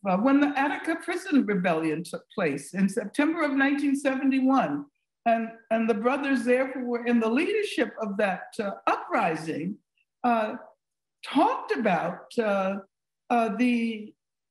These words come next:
talked about the possibility of getting rid of prisons entirely and, and, and, and, and imagining new ways of addressing the issues that prison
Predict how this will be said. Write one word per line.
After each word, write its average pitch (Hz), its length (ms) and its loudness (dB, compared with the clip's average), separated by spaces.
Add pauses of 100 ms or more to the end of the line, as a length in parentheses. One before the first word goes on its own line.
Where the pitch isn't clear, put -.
(120)
talked 427 260 0
about 415 280 0
the 381 60 -8
possibility 330 1000 0
of 269 160 -2
getting 320 280 2
rid 330 180 0
of 330 120 -4
prisons 320 380 0
entirely 302 640 0 (960)
and, 262 380 2
and, 247 240 2 (100)
and, 240 360 2 (260)
and, 233 300 0 (100)
and 247 160 4
imagining 262 680 6
new 277 220 4
ways 277 400 0
of 247 160 -2
addressing 240 640 -2
the 233 180 -2
issues 294 580 -2
that 220 220 -2
prison 240 600 -2